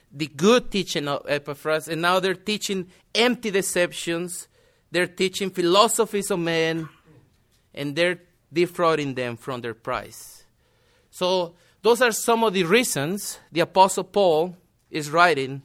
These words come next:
to the Colossians. If you remember the past sermon, the last time I preached from Colossians,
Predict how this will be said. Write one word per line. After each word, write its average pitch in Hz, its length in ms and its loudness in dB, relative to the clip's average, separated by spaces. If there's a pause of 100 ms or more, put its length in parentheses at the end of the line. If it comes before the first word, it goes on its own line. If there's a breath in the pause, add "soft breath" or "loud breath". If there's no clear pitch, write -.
to 147 80 -4
the 135 100 -6
Colossians. 147 680 -6 (520 soft breath)
If 156 260 -6
you 175 140 -2
remember 190 520 0
the 170 100 -4
past 185 340 -2
sermon, 180 600 -4
the 139 80 -10
last 151 240 -4
time 175 180 -2
I 165 80 -2
preached 180 480 -2
from 156 220 -8
Colossians, 165 760 -2